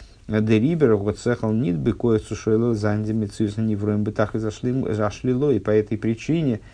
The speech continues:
разум, он не может, разум не может отринуть само, самое себя в полноте во всяком случае. Э, то есть в абс-, абсолютной полноты отрицания,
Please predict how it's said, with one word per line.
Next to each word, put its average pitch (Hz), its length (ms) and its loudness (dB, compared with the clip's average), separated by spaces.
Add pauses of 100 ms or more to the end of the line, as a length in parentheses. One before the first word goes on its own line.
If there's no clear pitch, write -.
(300)
разум, 117 460 2
он 107 160 -2
не 110 100 0
может, 120 380 0
разум 113 280 0
не 110 60 0
может 131 240 -2
отринуть 117 460 -2
само, 110 300 -2
самое 113 560 0
себя 120 500 2 (320)
в - 140 -20
полноте 113 640 2
во 107 120 2
всяком 107 420 -2
случае. 101 520 -6 (680)
Э, 98 380 0
то 107 100 2
есть 98 180 2
в 101 120 4
абс-, 107 200 0
абсолютной 113 800 2
полноты 113 680 2
отрицания, 104 880 0